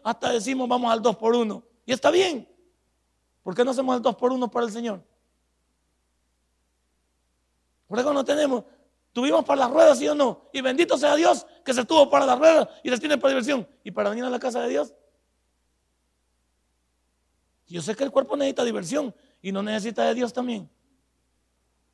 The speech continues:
Necesita de Dios. Y yo por eso te digo, familias en crisis se llama.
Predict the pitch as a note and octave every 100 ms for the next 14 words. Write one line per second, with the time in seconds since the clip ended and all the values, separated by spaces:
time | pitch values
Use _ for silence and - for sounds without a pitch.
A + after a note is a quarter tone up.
0 | _ D3+ D#3 D3+ F#3 F3 E3+ D#3 F3+ A#3
1 | B3+ _ _ _ _ _ _ _ _ _
2 | _ _ _ _ _ _ _ E3+ E3+ G3+
3 | G#3 A#3 A3 E3+ _ - F3+ E3+ G3+ A3
4 | - G#3 - B3+ B3 G3+ A3 B3+ A#3